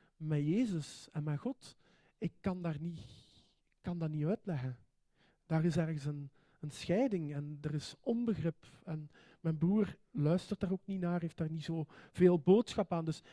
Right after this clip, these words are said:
eigenlijk kan ik bij hem niet terecht. Is dat vervolging? Goh,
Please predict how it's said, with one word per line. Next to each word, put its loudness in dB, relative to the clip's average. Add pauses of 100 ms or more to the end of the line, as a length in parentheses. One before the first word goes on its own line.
(100)
eigenlijk 2
kan 0
ik -2
bij 0
hem 0
niet -2
terecht. -4 (1080)
Is 0
dat 4
vervolging? 2 (200)
Goh, -12